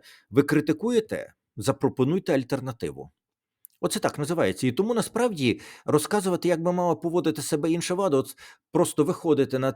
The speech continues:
на якісь там трибуни чи в пресу. Преси ж нема. Заборонено, закрито. Лишилися ці три канали проскрибовані, і то там, знаєте, там Порошенко в ряди годи з'являється, і хтось там з опозиції. І розказувати там,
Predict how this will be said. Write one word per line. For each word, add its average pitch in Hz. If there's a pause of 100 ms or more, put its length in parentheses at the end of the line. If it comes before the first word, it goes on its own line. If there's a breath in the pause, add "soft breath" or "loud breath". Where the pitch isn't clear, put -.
на 139
якісь 139
там 156
трибуни 131
чи 143 (180 loud breath)
в -
пресу. 143
Преси -
ж 95
нема. 151 (520)
Заборонено, 120
закрито. 139
Лишилися 123
ці 131
три -
канали 143
проскрибовані, 123
і 107
то 120 (260 soft breath)
там, 101
знаєте, 107
там 101
Порошенко 110
в 104
ряди 110
годи 117
з'являється, 87 (400 loud breath)
і 110
хтось -
там 98
з -
опозиції. - (280 loud breath)
І 131
розказувати 160
там, 208